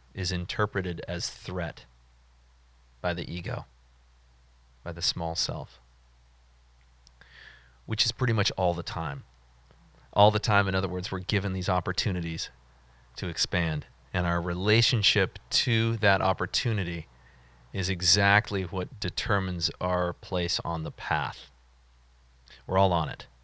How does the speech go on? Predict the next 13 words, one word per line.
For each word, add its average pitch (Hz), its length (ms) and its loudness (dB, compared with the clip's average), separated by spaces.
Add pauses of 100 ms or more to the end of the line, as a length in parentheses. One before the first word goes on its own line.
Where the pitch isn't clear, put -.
(1080)
No 87 80 -8
matter 90 220 2
how 98 220 4
unconscious 87 640 0
somebody 87 280 2
might 85 240 -4
be, 76 160 -4
we 85 180 -4
are 85 140 -2
all 85 260 0
on 85 400 -2 (800)
the 90 160 -4
path. 78 520 -4